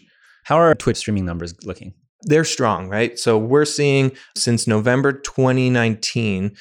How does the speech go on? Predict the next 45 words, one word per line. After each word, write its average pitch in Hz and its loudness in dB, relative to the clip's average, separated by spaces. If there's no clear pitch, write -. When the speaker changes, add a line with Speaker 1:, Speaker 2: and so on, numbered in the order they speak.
Speaker 2:
so 101 -4
since 131 -2
then 120 2
until 110 -2
now, 107 0
we've 120 0
seen 110 -2
about 98 0
a - -10
ten 117 -6
percent 107 -6
increase. 160 0
But 135 0
if 143 -4
you 170 -2
look 190 0
further 120 -2
back, 92 -2
again, 98 -4
this 117 0
is 120 2
a, 113 0
a 110 -4
trend 117 0
that 104 -2
has 107 -8
been 98 -6
happening 117 -2
for 101 -4
a 98 0
long 101 -2
time. 123 -6
And 180 2
there's 156 2
also 135 0
been 127 -2
this 123 -4
declining 123 -2
trend 113 -2
in 110 -4
live 101 -2
sporting 131 -2
events 95 -8
too, 113 -4
right? 107 -2